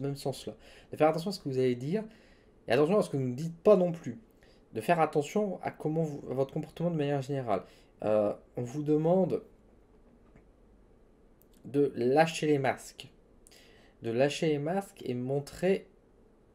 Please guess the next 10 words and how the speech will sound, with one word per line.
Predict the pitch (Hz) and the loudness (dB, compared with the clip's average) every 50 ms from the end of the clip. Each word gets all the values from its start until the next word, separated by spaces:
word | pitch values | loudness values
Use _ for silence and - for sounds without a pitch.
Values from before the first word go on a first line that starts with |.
| _ _ - | _ _ -6
euh, | 120 113 113 113 113 110 110 | -4 -4 -2 -4 -4 -4 -2
votre | - 131 131 - - - - | 0 0 0 0 -2 -6 -6
véritable | 110 107 - - - - 165 - 180 165 143 127 | -6 -6 -6 -8 -6 -4 -2 -2 -2 -2 -2 -4
nature. | 123 117 123 143 151 151 - - 131 113 101 92 - - - - - _ _ - - - _ _ _ _ _ _ _ _ _ _ _ _ - - - - - - _ - | -6 -4 -4 -4 -4 -6 -8 -8 -6 -4 -6 -6 -8 -12 -20 -20 -20 _ _ -20 -20 -20 _ _ _ _ _ _ _ _ _ _ _ _ -20 -20 -20 -20 -20 -10 _ -2
Même | 143 156 | -2 -2
si | 160 - - | -2 -2 -2
elle | 165 151 151 | -2 0 0
ne | 151 143 | 0 0
plaît | 147 - 147 | 0 0 -2
pas. | 143 - - 120 - - | -2 0 -2 -4 -4 -6